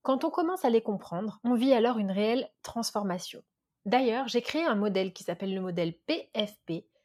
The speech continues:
passé, futur et présent. Et comme vous le voyez, on commence d'abord par aller fouiller dans le passé pour essayer de comprendre qu'est-ce qui s'y passe, qu'est-ce qui s'est passé, pourquoi la situation aujourd'hui est telle qu'elle est.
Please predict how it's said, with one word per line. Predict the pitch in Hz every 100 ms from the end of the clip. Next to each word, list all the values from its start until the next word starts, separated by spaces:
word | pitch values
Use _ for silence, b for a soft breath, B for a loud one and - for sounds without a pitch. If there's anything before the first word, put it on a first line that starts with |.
| _ _
passé, | 285 - 269 262
futur | - 226 - 233
et | 190
présent. | 180 170 160 160 220 b b -
Et | 208
comme | 277 247
vous | 240
le |
voyez, | 202 185 185 240 -
on | 208
commence | 240 233 214
d'abord | 208 196 220 214
par | - 170
aller | 170
fouiller | 170 - 262 247 233
dans | 196
le |
passé | 180 190 180 254
pour | 254 190
essayer | 185 -
de | 175
comprendre | - 226 - 262 294 226 - -
qu'est-ce | 302 -
qui | 254
s'y | 226 202
passe, | - 214 269 - b b -
qu'est-ce | 311 -
qui | 254
s'est | -
passé, | 214 196 - 214
pourquoi | 262 - - - 240
la | 262 190
situation | 196 - 196 190 202
aujourd'hui | 190 190 190 254 -
est | 208 -
telle | 233
qu'elle | 208
est. | 175